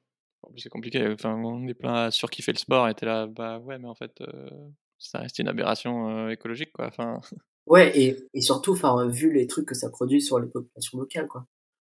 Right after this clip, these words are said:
Speaker 2: Mais de manière générale, en fait, on voit que, enfin, même si j'ai l'impression que c'est en train de bouger, euh, comme, euh, au début avec les Gilets jaunes, en soi, il y avait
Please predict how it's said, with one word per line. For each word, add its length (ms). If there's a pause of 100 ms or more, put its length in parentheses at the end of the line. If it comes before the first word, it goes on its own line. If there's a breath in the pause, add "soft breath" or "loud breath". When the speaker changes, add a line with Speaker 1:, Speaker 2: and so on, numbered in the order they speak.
(440)
Speaker 2:
Mais 100
de 80
manière 300
générale, 320
en 80
fait, 160
on 60
voit 160
que, 100
enfin, 280 (220)
même 200
si 180
j'ai 80
l'impression 400
que 160
c'est 180
en 140
train 260
de 40
bouger, 460 (120)
euh, 140
comme, 380
euh, 340
au 140
début 300
avec 200
les 100
Gilets 260
jaunes, 200
en 80
soi, 180
il 80
y 40
avait 200